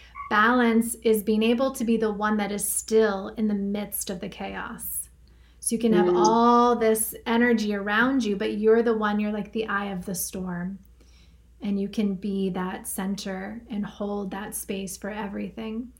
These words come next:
Speaker 1: And it's also
Speaker 2: Yeah.
Speaker 1: this idea of holding, you know, the same level of intensity of two opposites.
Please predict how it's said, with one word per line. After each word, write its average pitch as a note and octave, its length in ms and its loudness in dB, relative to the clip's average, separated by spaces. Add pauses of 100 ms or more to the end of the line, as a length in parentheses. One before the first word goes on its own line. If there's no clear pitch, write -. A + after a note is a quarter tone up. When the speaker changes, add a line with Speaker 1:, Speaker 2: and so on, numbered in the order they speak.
(340)
Speaker 1:
And A3+ 140 2
it's A3 160 0
also G#3+ 300 2
Speaker 2:
Yeah. - 20 2
Speaker 1:
this G3+ 180 -2
idea G3+ 380 -2
of F#3+ 80 -8
holding, G3+ 720 -4
you A3 80 -2
know, G3+ 180 -2
the G#3+ 180 -4
same G#3+ 280 0
level G3+ 260 -2
of F#3+ 80 -4
intensity G3+ 680 -4
of F#3+ 120 -8
two G3+ 240 -8
opposites. G3+ 880 -10